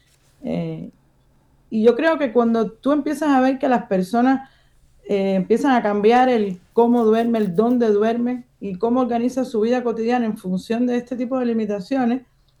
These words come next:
empiezas a ver ese cuadro de que ya las personas están, eh, creando estrategias para una situación que, eh, prevén eterna, ¿no? Porque cuando tú tienes un apagón, bueno, un apagón, tú resistes el calor, te pones un,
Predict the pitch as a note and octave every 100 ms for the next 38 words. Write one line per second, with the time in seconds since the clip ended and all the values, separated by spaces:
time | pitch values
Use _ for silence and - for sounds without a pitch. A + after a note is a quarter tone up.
0 | _ _ _ _ _ - A3 G#3+ A#3 C#4
1 | C4 A#3+ B3+ B3 A#3 A#3+ B3 C4+ A#3+ G#3+
2 | G#3 F#3+ G3+ D4 D#4+ A#3+ - F#3 - B3
3 | C#4+ C4 - G#3 G3+ A3 A3 C4+ D#4+ _
4 | _ _ _ _ - G3+ F#3+ F#3+ F3+ F3+
5 | E3+ F3+ F3+ F3+ _ _ _ _ _ _
6 | - G3 F#3 D4+ F4 G#3+ F#3 A3 D#4 D#4+
7 | - G3+ G3 A#3 C#4+ B3+ G#3+ C4+ E4 C4+
8 | A#3+ G#3+ - _ B3+ B3+ _ - G3+ F#3+
9 | G#3 G3 G3 G#3+ F4 B3+ G3+ G#3+ G3+ F3+
10 | F3 F3 E4 F#4+ - _ _ _ - G#3+
11 | G#3+ F#3+ G#3+ G#3 A3 G#3+ B3 D#4 E4 C4+
12 | - C#4+ D#4+ D4+ D4 D4 E4+ D#4 D4 C4+
13 | A#3+ B3+ B3+ B3+ C#4+ F4+ A#3 C4+ C4+ B3+
14 | F4+ - F3+ F#3+ F#3 D4 C4+ G3 A3+ B3
15 | B3